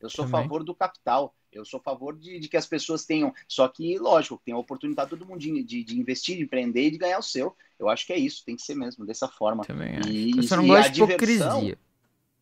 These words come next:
Speaker 1: não, a diversão, a diversão ela tem que ser paga também. Ninguém vive de vento. Porque as
Speaker 2: Moral.
Speaker 1: pessoas falam assim,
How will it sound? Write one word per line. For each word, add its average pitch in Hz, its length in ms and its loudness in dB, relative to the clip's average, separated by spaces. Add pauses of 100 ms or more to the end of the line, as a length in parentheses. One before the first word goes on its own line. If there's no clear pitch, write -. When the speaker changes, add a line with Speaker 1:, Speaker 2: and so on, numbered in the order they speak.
(280)
Speaker 1:
não, 143 240 -2
a 123 80 -4
diversão, 175 800 -8
a 113 80 -14
diversão 180 460 -10
ela 294 160 -8
tem 311 120 -10
que 311 60 -10
ser - 120 -4
paga 254 360 -2
também. 185 400 -10 (280)
Ninguém 196 340 -4
vive 269 160 -4
de 226 100 -6
vento. 175 400 -6 (280)
Porque 107 200 0
as - 60 0
Speaker 2:
Moral. 110 60 0
Speaker 1:
pessoas 185 260 -4
falam 190 160 2
assim, 170 300 -2